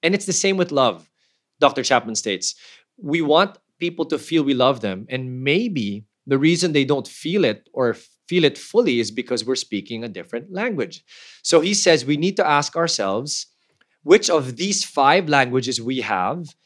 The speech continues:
and then we will ask which of these five does the person we're expressing them to also have. And then we now need to match it, okay? So, for example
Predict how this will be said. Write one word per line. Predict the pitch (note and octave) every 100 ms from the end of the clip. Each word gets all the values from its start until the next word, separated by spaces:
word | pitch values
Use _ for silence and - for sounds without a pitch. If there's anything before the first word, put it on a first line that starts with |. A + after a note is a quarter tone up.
| _ _ -
and | C#3 C#3+
then | D3 C#3 C3 F3
we | E3
will | D#3+
ask | D3+ C3 -
which | C#3+ D#3+
of | E3
these | C#3 C3+ -
five | B2+ A2 G#2+ G#2 _ _ -
does | C#3 B2+
the | D3
person | - F3 E3+ D#3
we're | C3+
expressing | - - - E3 G3+ A3+
them | E3 B2 A2
to | A2 G2 G#2 _ _ -
also | D3 C#3 D3+
have. | C3+ G3+ F#3+ G2 _ _ _ -
And | C#3+ C#3+
then |
we | C#3
now | D3 C3+
need | B2+ A#2
to | A#2+
match | G#2 G#2 G2+ -
it, | - _ -
okay? | G2 C#3+ G3+ C4
So, | - D3+ A2 - - _
for | D#3
example | D#3+ D#3+ F3+ - F#2+